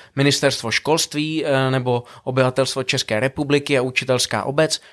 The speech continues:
že je dobrá výuka. A my bychom potřebovali se na tom shodnout, ale tohle je něco nesmírně náročného. Eh, ti, co se pohybujeme ve školství, tak jsme zaznamenali,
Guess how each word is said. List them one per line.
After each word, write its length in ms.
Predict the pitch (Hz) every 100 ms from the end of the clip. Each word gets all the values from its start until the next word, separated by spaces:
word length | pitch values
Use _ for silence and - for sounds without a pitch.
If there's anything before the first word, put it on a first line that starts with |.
| _
že 200 | 117 113
je 320 | 107 127 151 -
dobrá 360 | 127 123 123 117
výuka. 400 | 113 117 - 92 - - -
A 100 | 120
my 320 | 127 156 196
bychom 340 | 160 156 151
potřebovali 800 | 131 120 - 143 156 160 175 180 -
se 180 | - 147
na 100 | 151
tom 200 | 139 110
shodnout, 580 | - 113 120 135 196 - - - _
ale 200 | 113 123
tohle 320 | 135 123 143
je 60 | 147
něco 260 | 143 139
nesmírně 560 | 147 139 156 147 147 151
náročného. 680 | 147 151 208 - 127 110 110
Eh, 160 | 147 131
ti, 180 | 127 135
co 180 | - 147
se 180 | 151
pohybujeme 720 | 139 131 139 135 143 139 139 131
ve 80 | 131
školství, 420 | - 143 - 156
tak 180 | 147 -
jsme 140 | 151
zaznamenali, 720 | 120 107 131 135 143 143 151